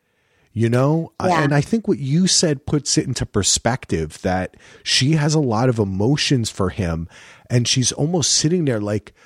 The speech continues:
Speaker 1: basically wishing he was somehow kind of a different dude,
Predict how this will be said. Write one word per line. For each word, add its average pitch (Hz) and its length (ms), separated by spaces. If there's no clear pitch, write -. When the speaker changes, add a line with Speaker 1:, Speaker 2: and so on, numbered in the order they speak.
Speaker 1:
basically 190 540
wishing 131 600
he 139 160
was 127 180
somehow 139 720
kind 196 320
of 240 100
a 170 60
different 123 720
dude, 175 640